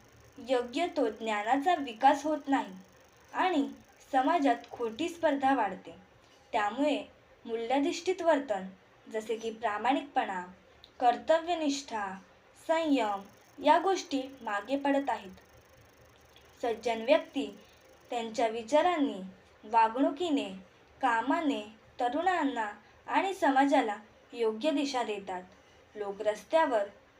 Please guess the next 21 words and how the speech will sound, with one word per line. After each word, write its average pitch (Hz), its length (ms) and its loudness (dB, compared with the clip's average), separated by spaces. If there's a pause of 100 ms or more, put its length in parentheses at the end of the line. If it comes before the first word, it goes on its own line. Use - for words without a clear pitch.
कचरा 277 360 4
टाकत, 254 480 2 (500)
सार्वजनिक 208 720 -4
ठिकाणी 302 420 2 (420)
घाण 302 380 0
करत. 214 380 0 (1300)
स्वच्छता 277 640 0 (340)
ही 349 140 4
केवळ 359 420 2 (420)
सफाई 254 380 2
कर्मचाऱ्यांची 339 720 2
जबाबदारी 240 640 2
मानली 233 300 -2
जात 214 240 -4
होती. 185 240 -16 (560)
समाज 254 420 2 (260)
या 247 180 8
बाबतीत 330 500 6
दिशाहीन 233 480 0
झाला 302 320 4
होता, 240 320 0